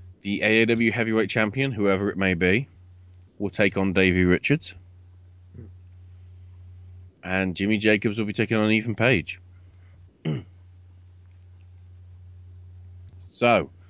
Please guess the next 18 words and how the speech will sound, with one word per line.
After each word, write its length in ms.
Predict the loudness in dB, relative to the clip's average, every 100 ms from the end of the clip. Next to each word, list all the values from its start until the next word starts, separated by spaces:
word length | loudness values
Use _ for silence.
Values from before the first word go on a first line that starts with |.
| -20 -20 -20 -20 -20 -10
for 100 | -2
the 100 | -2
card 480 | 2 4 6 6 4
itself, 500 | -4 0 2 2 2
uh, 260 | 2 4 2
it 60 | 2
opened 420 | 0 0 -2 -2
with 160 | -2 0
Louis 260 | 2 2
Lyndon 460 | 2 4 4 2 -2 -12 -20 -20 -20 -20 -20 _
beating 380 | -2 0 0 0
Davey 300 | 2 2 2
Vega 380 | 4 4 4 2
via, 340 | 2 2 2 -2 -8
via 340 | -2 0 0
Dragon 380 | 2 0 0 -2
Sleeper 320 | -4 -6 -6
submission. 560 | -8 -6 -4 -4 -4